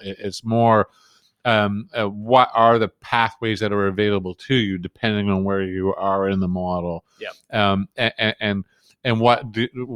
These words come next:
Speaker 1: what are some of the characteristics of those transitions, I guess, or what,
Speaker 2: Exactly.
Speaker 1: you know,
Speaker 2: You know,
Speaker 1: um,
Speaker 2: we'll get into that in a little bit once we've explained the, uh, the model itself.
Speaker 1: Yeah, so I guess let's get into that. Um, so i-, if you'll follow me for a bit,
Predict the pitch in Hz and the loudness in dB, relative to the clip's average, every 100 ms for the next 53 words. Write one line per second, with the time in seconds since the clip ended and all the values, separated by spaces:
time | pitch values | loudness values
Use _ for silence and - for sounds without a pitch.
0 | 104 117 117 110 101 - 104 98 - - | -14 -2 0 2 0 -2 -2 -2 -8 -4
1 | 127 107 - 110 - 101 104 98 92 - | 0 0 0 -4 -4 -16 -14 -10 -10 -10
2 | 98 92 92 95 - 90 85 - _ - | -8 -6 -2 -4 -4 -18 -20 -20 _ -20
3 | - - 92 95 90 90 - - _ - | -16 -14 -12 -10 -12 -12 -18 -20 _ -14
4 | 107 101 123 135 139 123 107 104 104 101 | -12 -8 -6 0 0 0 -4 -4 -4 -8
5 | 104 101 101 101 87 101 - 98 95 - | -16 -18 -14 -14 -16 -20 -20 -20 -20 -18
6 | 104 101 104 _ - 110 - - - 107 | -16 -18 -20 _ -20 -20 -20 -20 -20 -16
7 | 104 107 107 - 120 - _ _ - 202 | -14 -12 -14 -14 -16 -16 _ _ -4 -2
8 | 285 - - - 110 90 - 87 82 - | -2 -4 -8 -4 -4 -6 -16 -18 -14 -14
9 | 95 - 110 233 285 123 76 - - _ | -12 -4 0 2 2 0 -4 -8 -20 _
10 | _ 110 110 110 107 110 98 - _ _ | _ -4 0 0 -2 -6 -12 -18 _ _
11 | _ _ _ _ _ _ _ _ _ - | _ _ _ _ _ _ _ _ _ -4
12 | 190 180 156 - _ _ _ _ _ _ | 4 4 2 -4 _ _ _ _ _ _
13 | _ _ _ _ _ _ 160 165 175 180 | _ _ _ _ _ _ -14 -10 -10 -4
14 | 175 - 226 262 185 123 - 113 104 92 | -4 -2 -2 0 2 2 2 4 4 6
15 | 98 - | 4 2